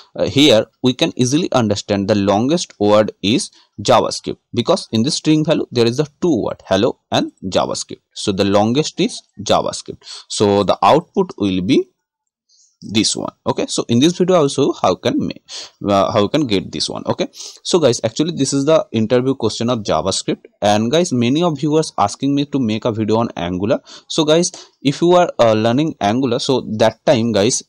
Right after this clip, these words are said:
JavaScript is also important, because the same thing it will be applicable in Javas-, uh, in Angular also. And if you are going to interview in Angular, so this type of question you may face, because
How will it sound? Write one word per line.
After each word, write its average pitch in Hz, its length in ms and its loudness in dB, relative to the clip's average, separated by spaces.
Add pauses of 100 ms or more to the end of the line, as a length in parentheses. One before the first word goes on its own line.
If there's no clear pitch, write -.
JavaScript 117 480 -2
is 131 180 -2
also 110 460 0
important, 95 460 -4
because 123 360 -4
the 110 120 -4
same 156 400 0
thing 170 300 -2
it - 180 -8
will 113 140 2
be 120 160 -4
applicable 139 540 -2
in 135 180 -2
Javas-, 92 420 -2 (120)
uh, 90 100 0
in 110 240 -2
Angular 95 480 -2
also. 113 400 -2
And 98 240 -4
if 107 160 -6
you 123 100 0
are 127 80 2
going 107 280 -2
to 127 200 -2
interview 135 520 0
in 120 200 -2
Angular, 98 400 -4 (380)
so 147 120 0
this 135 240 -2
type 165 240 0 (200)
of 135 220 0
question - 380 0
you 123 160 0
may 117 200 0
face, - 640 -4 (100)
because 127 320 0